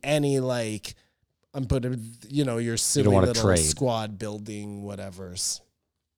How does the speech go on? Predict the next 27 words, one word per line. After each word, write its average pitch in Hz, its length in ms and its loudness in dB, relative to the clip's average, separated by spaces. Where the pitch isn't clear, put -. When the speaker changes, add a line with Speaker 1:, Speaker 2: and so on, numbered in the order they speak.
Speaker 2:
Yeah, 104 200 -10
okay. 98 240 -6
Well, 87 160 -4
then 95 140 -2
don't 101 240 6
play 107 160 6
the 104 80 6
game. 98 400 2
I 95 60 0
Speaker 1:
Yeah, 107 60 8
Speaker 2:
don't 123 140 8
play 98 160 8
it 90 60 6
Speaker 1:
that's, 87 100 6
Speaker 2:
anymore 95 220 8
anyway, 110 240 6
Speaker 1:
that's 76 140 0
Speaker 2:
so. 85 120 0
Speaker 1:
what 85 80 -4
I - 20 -8
mean. 87 260 -12
But 135 180 -6
basketball, 151 480 0
that 127 160 -2
seems 143 260 -2
quicker. 127 640 -4
Like, 123 140 -8